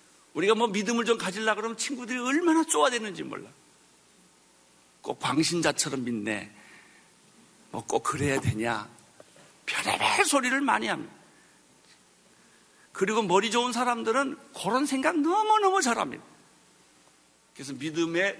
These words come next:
못 갑니다. 두 번째, 믿음을 가지려면 두려운 마음이 생깁니다.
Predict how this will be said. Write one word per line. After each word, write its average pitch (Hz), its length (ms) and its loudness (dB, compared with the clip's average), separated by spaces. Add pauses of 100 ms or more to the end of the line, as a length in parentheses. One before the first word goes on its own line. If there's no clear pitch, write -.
(120)
못 139 200 -6
갑니다. - 280 -6 (220)
두 131 120 -6
번째, - 380 -6 (1200)
믿음을 214 480 0
가지려면 151 760 -6 (880)
두려운 165 640 0
마음이 127 300 -4
생깁니다. - 460 -12